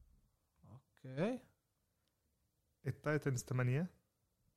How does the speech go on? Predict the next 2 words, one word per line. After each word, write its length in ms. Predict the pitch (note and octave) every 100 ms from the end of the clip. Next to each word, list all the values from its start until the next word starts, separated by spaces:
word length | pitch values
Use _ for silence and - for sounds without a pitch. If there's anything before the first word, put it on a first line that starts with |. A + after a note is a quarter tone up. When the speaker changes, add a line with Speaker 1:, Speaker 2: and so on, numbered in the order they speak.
| _ _ _ _ _ _ _ _ _ _ _ _ - _ _ _ _ _ _ _ _ _ _ _ _ _ -
Speaker 1:
تايتنز 500 | C#3 C3+ B2+ C3 -
ثمانية. 600 | C3 C3 C3 C3+ D#3 A3